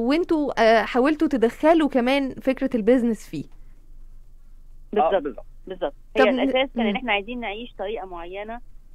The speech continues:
Speaker 2: بطريقة بسيطة، بطريقة طبيعية، ونقدر يبقى عندنا المساحة والوقت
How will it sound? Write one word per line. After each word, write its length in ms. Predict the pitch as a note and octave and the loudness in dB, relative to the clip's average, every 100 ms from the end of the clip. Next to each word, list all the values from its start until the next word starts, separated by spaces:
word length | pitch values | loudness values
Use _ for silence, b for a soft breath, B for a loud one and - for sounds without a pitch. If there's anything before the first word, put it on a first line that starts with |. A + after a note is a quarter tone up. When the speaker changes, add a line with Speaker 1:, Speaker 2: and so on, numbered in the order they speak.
| - | -18
Speaker 2:
بطريقة 680 | - F3 G#3 - F3 E3 D#3+ | -14 -10 -10 -8 -6 -6 -6
بسيطة، 560 | E3 - A3 A3+ G#3 | -8 -14 -14 -8 -8
بطريقة 460 | G3 E3+ E3+ F#3 F#3+ | -8 -8 -8 -8 -8
طبيعية، 760 | F3 D#3+ D#3+ F3 G3 F#3 F#3 | -10 -12 -8 -6 -6 -4 -6
ونقدر 380 | F#3 - G3 E3+ F3 | -6 -12 -12 -10 -10
يبقى 160 | - D#3+ | -10 -12
عندنا 260 | E3+ G#3 | -10 -10
المساحة 520 | F#3+ E3+ - G3+ - | -10 -12 -4 -4 -4
والوقت 440 | F3+ E3 E3+ F#3+ | -6 -4 0 0